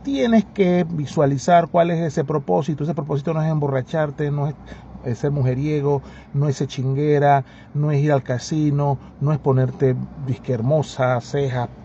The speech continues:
pestañas, etcétera, etcétera, operaciones. El proce-, el proceso tuyo aquí en la tierra hasta que averigües tus verdaderos objetivos por los cuales Dios te tiene aquí,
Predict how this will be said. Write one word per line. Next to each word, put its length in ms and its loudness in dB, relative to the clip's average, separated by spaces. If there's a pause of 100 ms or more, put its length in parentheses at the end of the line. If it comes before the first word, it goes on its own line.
pestañas, 640 -2 (400)
etcétera, 380 -2
etcétera, 360 -2
operaciones. 600 -6 (480)
El 100 0
proce-, 320 -6
el 120 0
proceso 460 -2
tuyo 340 -2
aquí 160 -2
en 80 2
la 100 0
tierra 560 -2
hasta 300 -4
que 120 -4
averigües 640 -2 (120)
tus 140 -4
verdaderos 440 0
objetivos 540 -4 (300)
por 140 -2
los 140 -2
cuales 340 0
Dios 200 -2
te 100 -6
tiene 260 -2
aquí, 320 -4